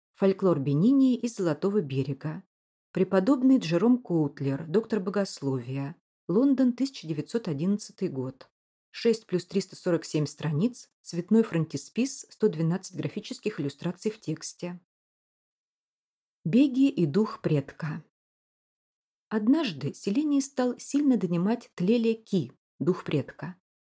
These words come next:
который пугал ходивших за водой женщин и насылал на детей дурные сны.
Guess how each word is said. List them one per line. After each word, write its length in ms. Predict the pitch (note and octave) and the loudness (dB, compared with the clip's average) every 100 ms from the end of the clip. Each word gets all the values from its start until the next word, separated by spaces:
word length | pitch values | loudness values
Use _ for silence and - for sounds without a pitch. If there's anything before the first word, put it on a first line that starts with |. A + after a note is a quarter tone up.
| - | -4
который 380 | G#3+ A3 C#4+ C#4 | -4 0 0 0
пугал 380 | A#3 G#3 F#3 | -2 0 0
ходивших 520 | C3 D#3 D3+ E3+ - C#3 | -2 -4 -4 -4 -6 -6
за 140 | C#3+ | -4
водой 260 | D3 C#3 C3+ | -2 0 0
женщин 680 | D#3+ B3 C4+ - A3+ A#3 _ _ - | 2 0 -2 -2 -2 -4 _ _ -4
и 80 | D4+ | 0
насылал 520 | C#4+ C4 D#3 C3+ F#3 | 2 0 -2 -2 2
на 120 | A3+ | 2
детей 480 | F#3+ F#3+ - G3+ G3+ | 2 -2 -2 -2 -2
дурные 420 | C3+ C#3 C#3+ F#3 | -6 -2 0 0
сны. 520 | F#3 - C#3+ C3 D#3 | -2 -4 -4 -4 -4